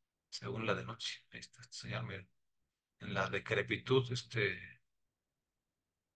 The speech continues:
ex cardenal, ¿no? O bueno, el cardenal en situación de retiro, de em-, emérito, eh, McCarrick, es con el que tuvo también su problema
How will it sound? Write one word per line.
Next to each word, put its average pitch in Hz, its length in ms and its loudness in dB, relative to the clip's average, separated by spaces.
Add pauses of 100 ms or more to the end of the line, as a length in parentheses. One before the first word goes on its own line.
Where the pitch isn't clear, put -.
(1700)
ex - 360 10
cardenal, 104 680 4
¿no? 123 240 -8 (120)
O 113 80 -2
bueno, 110 260 6 (160)
el 117 140 -10
cardenal 104 380 4
en 104 120 -8
situación 113 320 0
de 98 80 4
retiro, 107 320 0
de 98 260 -8
em-, 113 180 -6
emérito, 113 380 6 (680)
eh, 110 120 -4
McCarrick, - 720 4 (720)
es - 120 -8
con 120 160 8
el 107 100 6
que 113 100 -2
tuvo 117 280 6
también 104 320 0
su - 320 -4 (500)
problema 98 760 2